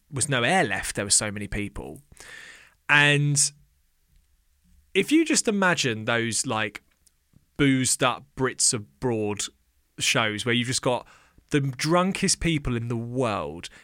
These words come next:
It was a room full of that. Chaos. Utter chaos. And stage was tiny. Thank God we were a trio, 'cause if you're a four-piece, you would just,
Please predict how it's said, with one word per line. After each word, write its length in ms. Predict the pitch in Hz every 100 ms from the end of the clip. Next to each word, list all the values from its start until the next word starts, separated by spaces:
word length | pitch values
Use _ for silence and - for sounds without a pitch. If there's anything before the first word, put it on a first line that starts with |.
| -
It 40 |
was 120 | 185
a 40 | 202
room 240 | 240 156
full 200 | - 120
of 80 | 104
that. 260 | 113 55 - _ - - _ _ -
Chaos. 680 | - - 127 78 71 - - _ _ _
Utter 360 | 175 180 - 175
chaos. 580 | - 123 90 69 - - - - - - - 147
And 420 | 156 160 160 - _ _ -
stage 440 | - - 226 208
was 120 | 214
tiny. 400 | - 101 104 196 _ _ _ _ _ _ _ _ _ -
Thank 360 | 175 160 - -
God 220 | 175 117
we 60 |
were 80 | 113
a 40 | 101
trio, 400 | 143 107 71 87 -
'cause 160 | 117
if 100 | 135
you're 80 | 196
a 40 |
four-piece, 500 | - 156 120 92 104
you 100 | 143
would 80 | 117
just, 240 | - -